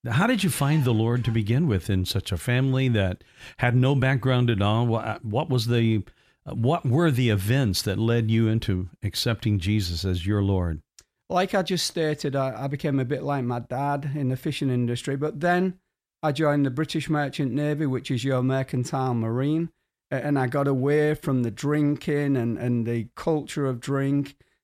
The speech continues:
Speaker 2: and we used to go to places like Australia, you know, the Far East, Hong, Hong Kong, Singapore, and stuff like that. Uh, and, you know, I eventually wasn't drinking as heavily, but I got involved in drugs.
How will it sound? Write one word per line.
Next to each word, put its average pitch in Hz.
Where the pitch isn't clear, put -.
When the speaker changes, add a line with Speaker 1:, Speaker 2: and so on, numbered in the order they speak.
Speaker 2:
and 135
we 139
used 139
to 139
go 139
to 135
places 131
like 117
Australia, 131
you 143
know, 127
the 123
Far 135
East, 131
Hong, 131
Hong 135
Kong, 135
Singapore, 131
and 120
stuff 135
like 117
that. 117
Uh, 147
and, 143
you 165
know, 131
I 143
eventually 143
wasn't 135
drinking 139
as 123
heavily, 135
but 127
I 127
got 131
involved 135
in 160
drugs. 196